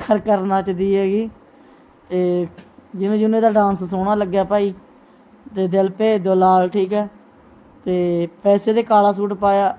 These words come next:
ਇੱਥੇ ਹਟ ਗਏ। ਇੱਥੇ ਦੇਖੋ ਚੌਲ ਆ ਗਏ, ਚੌਲ ਦੇਖੋ ਜੀ, ਚਾਵਲ ਦੇਖੋ, ਚਾਵਲ।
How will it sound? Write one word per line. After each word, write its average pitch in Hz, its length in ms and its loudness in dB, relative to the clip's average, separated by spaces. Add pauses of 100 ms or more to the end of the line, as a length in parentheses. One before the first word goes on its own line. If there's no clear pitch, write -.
ਇੱਥੇ 196 240 -4
ਹਟ 165 220 -2
ਗਏ। 165 280 -4
ਇੱਥੇ 185 260 -8
ਦੇਖੋ 170 240 -6
ਚੌਲ 170 880 -2 (720)
ਆ 170 180 -4
ਗਏ, 160 300 -6 (460)
ਚੌਲ 175 320 2
ਦੇਖੋ 170 280 0
ਜੀ, 170 140 0 (200)
ਚਾਵਲ 151 440 0 (760)
ਦੇਖੋ, 156 720 -4 (600)
ਚਾਵਲ। 175 460 2